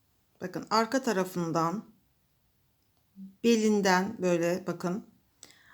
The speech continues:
aldım tığımı, çıkardım gördüğünüz gibi. Bir, iki,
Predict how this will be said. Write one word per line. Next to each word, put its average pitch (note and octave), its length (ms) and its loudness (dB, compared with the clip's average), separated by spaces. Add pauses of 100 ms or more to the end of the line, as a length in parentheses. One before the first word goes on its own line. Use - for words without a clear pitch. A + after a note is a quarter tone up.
(200)
aldım G#3+ 480 4
tığımı, G#3 440 0
çıkardım G3+ 560 0
gördüğünüz F3 680 -2
gibi. E3+ 560 -4 (1200)
Bir, A3 540 -2 (680)
iki, G#3+ 680 -2